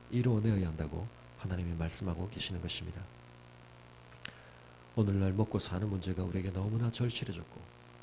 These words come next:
너무나 힘든 시름인 것이 사실입니다. 그 문제만 생각해도 우리의 삶에 다른 어떤 목적을 생각할 겨를도 없이 정신없이 살아도 부족한 것이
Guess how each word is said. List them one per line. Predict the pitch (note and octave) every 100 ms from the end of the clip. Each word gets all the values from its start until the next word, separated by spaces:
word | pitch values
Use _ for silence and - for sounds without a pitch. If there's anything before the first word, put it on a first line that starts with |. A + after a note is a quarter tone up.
| -
너무나 | A#2 B2 C3+ C3
힘든 | B2+ C#3 C3 C3
시름인 | - B2+ G#2 F2
것이 | E2 -
사실입니다. | F#2+ F#2 - - - - - - - - - - - - - - - -
그 | D3+
문제만 | D3+ D3+ C#3+ C#3
생각해도 | C#3 C3+ C3 A2 G#2 G#2 -
우리의 | A2+ A2+
삶에 | A2 G#2 G#2+ -
다른 | - C#3 D3 C3+
어떤 | G#2 - C3 B2 F#2 - - - - - -
목적을 | A#2 - B2 A2+ A2+ A2
생각할 | - D3 C#3 C#3+ C#3
겨를도 | D#3 E3+ D#3+ -
없이 | - - - - - - - - -
정신없이 | F2+ F#2 G#2 F#2+ - G2+
살아도 | - D#3 D#3 - - - - - - -
부족한 | A#2 A2+ G#2+ F#2+
것이 | F2+ - G2